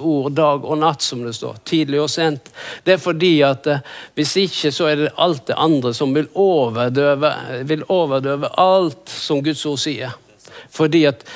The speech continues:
signalene fra kroppen skriker høyt, omstendighetene skriker høyt, og til slutt er det bare den røsten vi hører.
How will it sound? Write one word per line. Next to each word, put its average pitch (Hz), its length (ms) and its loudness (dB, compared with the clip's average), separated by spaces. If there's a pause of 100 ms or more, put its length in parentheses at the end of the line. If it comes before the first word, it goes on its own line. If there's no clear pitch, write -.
(140)
signalene 165 600 4
fra 143 140 -2
kroppen 165 460 0
skriker 160 520 -2
høyt, 160 380 -4 (100)
omstendighetene 151 800 2
skriker 156 480 -2
høyt, 160 320 -4 (220)
og - 100 -14
til 160 60 -2
slutt 165 340 -4
er 127 80 -2
det 127 160 -4
bare 143 320 2
den 139 160 0
røsten 143 340 -4
vi 117 220 -10 (320)
hører. 151 320 0